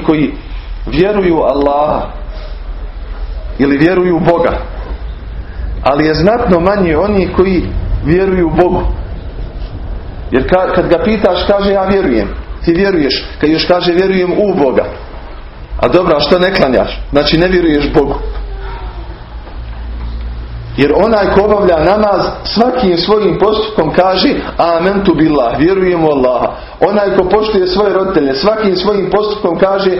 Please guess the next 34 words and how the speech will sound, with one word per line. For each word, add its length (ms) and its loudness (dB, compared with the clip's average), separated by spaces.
„Amentu 480 0
billah.” 340 2
Onaj 280 0
ko 80 2
je 60 2
zahvalan 580 0
roditeljima, 600 0
svakim 460 0
svojim 300 0
postupkom 500 0
kaže 340 0
da 60 0
je 80 0
zahvalan 480 0
i 40 -2
Gospodaru, 580 0
jer 140 0
je, 220 -2
roditelji 440 0
su 200 -2
prvi 380 0
kojima 260 2
treba 320 0
biti 160 -4
zahvalan. 440 -2
Ovo, 420 4
ovaj 260 4
kuranski 500 4
ajet: 260 4
„Ma 120 4
yaf'alu 600 2
Allahu 320 2
bi'adabikum 800 2
in 60 4